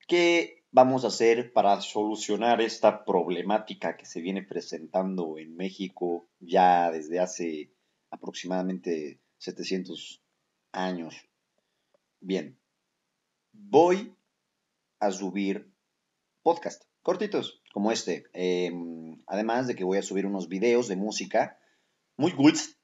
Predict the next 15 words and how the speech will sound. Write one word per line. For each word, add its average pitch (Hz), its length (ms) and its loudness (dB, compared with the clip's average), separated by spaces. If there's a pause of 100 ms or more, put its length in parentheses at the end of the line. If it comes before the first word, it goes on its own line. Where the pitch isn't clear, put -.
(460)
que, 85 1160 -2
pues, - 380 -6
hice 104 260 -2
yo, 107 360 -2 (160)
<laughs> 202 460 -4 (280)
con 95 440 -2 (220)
algunas 101 560 -4 (340)
letras 92 680 0
de 101 60 -2
las 85 160 -2
canciones 90 680 -6
y 87 260 -6
un 85 120 -6
video 82 520 -4 (100)
bonito 87 720 -8